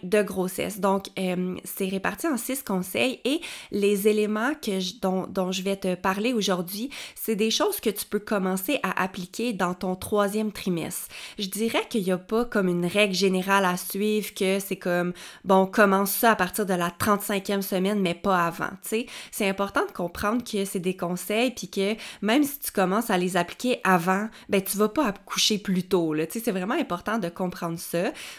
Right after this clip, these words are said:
Moi, je pense que, euh, tu devrais commencer quand tu te sens prête, quand tu sens que ton corps, euh, tu sais, que la grossesse est avancée, que tu te sens mentalement et physiquement prête à commencer ces exercices-là. Je dirais qu'à l'entour de la trente-deuxième semaine environ, là, tu sais, ça va te donner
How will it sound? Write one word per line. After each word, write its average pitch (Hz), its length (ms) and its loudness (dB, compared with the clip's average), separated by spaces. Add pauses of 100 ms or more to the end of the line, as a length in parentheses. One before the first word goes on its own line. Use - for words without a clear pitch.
Moi, 240 180 4
je - 120 0
pense 214 360 0
que, 202 320 2 (160)
euh, 170 220 -2
tu - 200 -8
devrais 190 340 2
commencer 214 580 2
quand 381 160 2
tu - 160 -6
te - 100 -12
sens 196 220 -2
prête, 165 380 -4
quand 185 180 0
tu - 100 -8
sens 214 260 -2
que 202 120 -2
ton 175 240 -2
corps, 202 380 2
euh, 170 180 0
tu - 500 -14
sais, 226 80 0
que 220 100 -4
la 175 180 -2
grossesse 196 440 0
est 277 160 0
avancée, 233 760 2
que 190 120 -2
tu 185 460 -6
te 190 160 2
sens 208 260 0
mentalement 196 560 2
et 208 120 0
physiquement 190 520 -4
prête 220 320 -2
à 196 80 -2
commencer 180 460 -4
ces 196 260 -4
exercices-là. 175 840 -4 (320)
Je 196 100 -2
dirais 233 360 2
qu'à 208 360 0 (140)
l'entour 190 380 0
de - 60 0
la 175 120 0
trente-deuxième 208 760 2
semaine 196 400 0
environ, 180 500 -2
là, 190 160 0
tu 220 140 -4
sais, 285 60 -4
ça 220 100 2
va 185 160 2
te 170 60 -8
donner 180 400 0